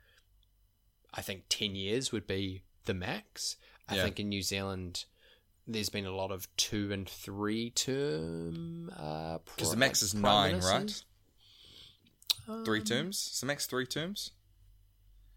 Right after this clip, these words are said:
Speaker 2: I believe so.
Speaker 1: I don't know if there is. Is it? I don't, this is a whole of my knowledge. I, I
Speaker 2: I'm
Speaker 1: don't
Speaker 2: pretty
Speaker 1: know
Speaker 2: sure
Speaker 1: if
Speaker 2: there's
Speaker 1: there
Speaker 2: so,
Speaker 1: is.
Speaker 2: yeah, I'm pretty sure we have a max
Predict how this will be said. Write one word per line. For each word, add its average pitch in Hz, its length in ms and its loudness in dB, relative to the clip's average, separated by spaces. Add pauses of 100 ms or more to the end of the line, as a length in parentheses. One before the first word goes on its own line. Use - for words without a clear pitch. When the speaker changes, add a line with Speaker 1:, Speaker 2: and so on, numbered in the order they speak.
(180)
Speaker 2:
I - 80 -20
believe 104 240 2
so. - 140 0
Speaker 1:
I - 20 -2
don't - 140 -6
know 98 60 -12
if 95 160 -16
there 98 180 -8
is. 160 200 -8 (100)
Is 107 120 -2
it? 262 240 -4 (260)
I - 40 -8
don't, 113 300 -12
this 110 200 -6
is 107 60 -2
a 98 80 0
whole 104 200 0
of 101 80 -4
my 95 120 -4
knowledge. 117 360 -4
I, 104 40 4
I - 20 0
Speaker 2:
I'm - 540 -4
Speaker 1:
don't - 40 0
Speaker 2:
pretty 233 180 6
Speaker 1:
know 208 60 6
Speaker 2:
sure 139 140 8
Speaker 1:
if 139 60 6
Speaker 2:
there's 117 180 6
Speaker 1:
there 131 120 6
Speaker 2:
so, - 40 -2
Speaker 1:
is. - 60 -4
Speaker 2:
yeah, 156 120 10
I'm 110 80 6
pretty 214 180 4
sure 135 220 8
we 120 220 6
have 107 140 6
a 101 60 2
max - 560 2